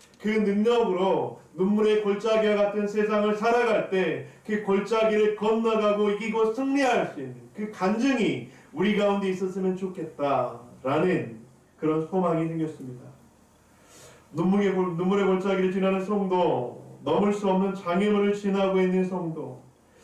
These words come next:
누구에게도 말할 수 없는 모든 사람이 가지고 있는 고난의 시간들 가운데 승리의 간증을 부리면 참 좋겠다라는 간절한 마음이 생겼습니다. 깊이와 넓이는,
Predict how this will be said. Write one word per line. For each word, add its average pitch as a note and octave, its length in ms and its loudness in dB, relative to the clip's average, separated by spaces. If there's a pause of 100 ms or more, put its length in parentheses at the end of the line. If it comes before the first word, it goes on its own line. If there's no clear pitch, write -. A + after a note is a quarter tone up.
(240)
누구에게도 G3+ 440 2
말할 G#3 360 2
수 G#3 120 -4
없는 F3 800 -2
모든 G#3+ 320 2
사람이 G#3+ 340 2
가지고 G#3+ 400 0
있는 F#3+ 500 0 (200)
고난의 G3+ 600 2
시간들 G3+ 420 0
가운데 C3+ 640 -2 (500)
승리의 A#3 640 2
간증을 G3+ 540 2
부리면 G3+ 320 0
참 A#3+ 340 0
좋겠다라는 E3 1700 -2 (240)
간절한 E3+ 500 2
마음이 D#3 260 2
생겼습니다. D3+ 580 -8 (920)
깊이와 A3+ 760 0 (280)
넓이는, G3+ 880 0